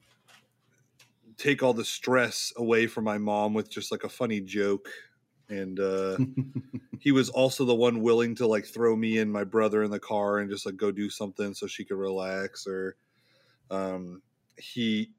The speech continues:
Speaker 1: he was the kind of guy who signed us up for every sport every year and then became a coach on the teams that we were on to, like, help us. Um, the kind of guy that would, uh,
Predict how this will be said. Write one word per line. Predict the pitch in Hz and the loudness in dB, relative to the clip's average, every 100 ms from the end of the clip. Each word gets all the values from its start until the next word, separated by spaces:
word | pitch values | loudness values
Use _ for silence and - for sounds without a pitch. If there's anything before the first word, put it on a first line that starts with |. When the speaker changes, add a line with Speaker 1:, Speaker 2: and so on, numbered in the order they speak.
| _ | _
Speaker 1:
he | - 127 | -6 2
was | 127 127 | 4 4
the | 120 | 0
kind | - 127 | -2 0
of | 110 | 2
guy | 117 113 113 | 2 4 2
who | 107 117 110 107 107 - | 2 0 2 2 -2 -4
signed | - 120 117 | 0 2 2
us | 113 123 | 0 0
up | 113 | -2
for | - 113 | -2 0
every | 120 117 110 | 2 2 -2
sport | - 120 117 | -2 2 4
every | 107 104 95 | 2 0 -2
year | 104 110 110 110 | 0 2 2 0
and | 104 107 | -2 -2
then | 104 104 | -2 -2
became | 101 - 117 98 | -6 -6 -6 -6
a | |
coach | - 104 107 - - - _ _ _ _ _ _ _ _ | -6 -6 -6 -8 -14 -16 _ _ _ _ _ _ _ _
on | 117 120 | -2 0
the | 107 | -2
teams | - 127 110 110 107 | -4 -4 -2 0 -2
that | 104 | -2
we | 110 | 0
were | 107 107 | 2 4
on | 107 110 110 107 _ _ - | 2 0 -2 -8 _ _ -6
to, | 113 | -2
like, | 101 95 - | -2 -4 -6
help | 104 101 | -4 0
us. | 113 110 107 - - _ _ _ _ _ _ _ _ _ - | 2 2 -2 -10 -14 _ _ _ _ _ _ _ _ _ -6
Um, | 98 98 95 95 | -2 -2 -4 -6
the | 98 | -6
kind | - 113 | -2 0
of | 101 | 2
guy | 110 107 104 | 4 4 4
that | 104 | 0
would, | 107 107 101 98 98 | 2 4 6 4 -2
uh, | 107 98 98 95 95 | -4 -2 0 -2 -4